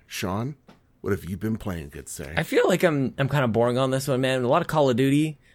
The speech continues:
Speaker 2: a lot of, like,
Speaker 1: Yeah.
Speaker 2: kinda old stuff. Um, but I did play, I did play a game called Coffee Talk, visual novel.
Speaker 1: Yeah.
Speaker 2: Mm-hmm. I think you'd like this. This is a Joe game. You know, lots of
Speaker 1: Really?
Speaker 2: reading, lots of, well, it's a more, actually, it's a real Sean game just 'cause of all the coffee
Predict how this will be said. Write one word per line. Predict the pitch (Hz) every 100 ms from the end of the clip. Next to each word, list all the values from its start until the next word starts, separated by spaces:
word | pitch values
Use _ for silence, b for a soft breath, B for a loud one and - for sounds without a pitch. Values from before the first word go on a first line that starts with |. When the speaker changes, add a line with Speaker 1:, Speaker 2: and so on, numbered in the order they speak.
| -
Speaker 2:
a |
lot | 135 151
of, |
like, | 135 127
Speaker 1:
Yeah. | -
Speaker 2:
kinda | 147
old | 101 120 123
stuff. | - 151 - _ b b -
Um, | 113 110 113 107 113 b b b b
but | 156
I | 185
did | 311 -
play, | 180 131 123 117 117 135 _ _
I | 131
did | 170 175
play | 175 127
a |
game | 110 110
called | 110 104 -
Coffee | 175 185
Talk, | - 90 71 - _ -
visual | 120 156 143
novel. | 104 92 123
Speaker 1:
Yeah. | - - - -
Speaker 2:
Mm-hmm. | 156 190 247 -
I | 143
think | 196
you'd | 202
like | 196 240
this. | 151 139
This | 143
is |
a | 202
Joe | 165 156 151
game. | 160 214 180 b b b b -
You | 139
know, | 170
lots | 151 135 156
of |
Speaker 1:
Really? | 120 135
Speaker 2:
reading, | 165 202 220 240 190
lots | 127 -
of, | 127 120 117 -
well, | 135 147
it's |
a | 160
more, | 127 160 170
actually, | 151 - 123
it's | 110
a |
real | 110 101
Sean | - 98 95
game | 98 95
just | 95
'cause | - 95
of | 95
all | 87
the |
coffee | 85 107 95 107 110